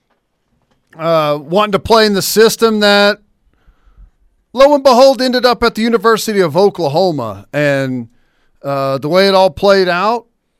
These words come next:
here he is, uh, sticking around, and I think it, I think it could be a good decision for him. Now,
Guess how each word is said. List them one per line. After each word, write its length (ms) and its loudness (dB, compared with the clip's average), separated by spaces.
here 280 2
he 140 0
is, 400 2
uh, 640 -2
sticking 460 -4
around, 680 -4
and 560 -8
I 120 -2
think 200 -4
it, 220 -4
I 80 -2
think 240 -6
it 140 -10
could 160 -6
be 160 -2
a 40 -4
good 200 -2
decision 440 -6
for 200 -10
him. 320 -8
Now, 300 -4